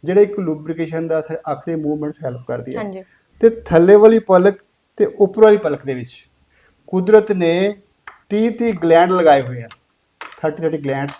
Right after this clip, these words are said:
Speaker 1: ਥੈਲੀਆਂ ਲਾਈਆਂ ਹੋਈਆਂ ਨੇ,
Speaker 2: ਹਾਂਜੀ।
Speaker 1: ਜਿਹੜੀਆਂ ਸੋ ਉਹ 'ਚ ਥੋੜ੍ਹਾ ਜਿਹਾ ਆਇਲ ਬਣਦਾ ਆ, ਉਹ ਸਕਵੀਜ਼ ਕਰਦੇ ਆ ਤੇ ਥੋੜ੍ਹਾ ਆਇਲ ਪਲਕਾਂ 'ਚ ਆ ਜਾਂਦਾ ਆ, ਥੋੜ੍ਹਾ ਜਿਹਾ ਜਿਹੜਾ ਆਇਲ ਆਇਆ ਉਹ ਪਾਣੀ 'ਚ ਮਿਕਸ ਹੋ ਜਾਂਦਾ ਹੈ।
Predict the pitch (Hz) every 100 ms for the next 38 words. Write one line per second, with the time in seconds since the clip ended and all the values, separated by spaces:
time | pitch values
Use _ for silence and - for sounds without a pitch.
0 | _ _ _ 139 147 151 135 139 135 165
1 | 190 233 247 220 208 196 190 147 180 202
2 | 180 - _ _ _ _ _ _ _ _
3 | _ - 180 214 220 226 - 202 226 160
4 | 160 165 156 139 143 175 196 _ _ _
5 | _ - 196 - 185 202 208 196 175 180
6 | 214 254 _ _ _ _ _ - 185 196
7 | 202 208 170 175 202 180 170 170 185 175
8 | 147 135 131 139 185 208 _ _ _ _
9 | 202 220 220 208 - 170 202 160 156 180
10 | 185 - 151 156 175 - 208 220 170 160
11 | 196 202 214 220 165 131 117 113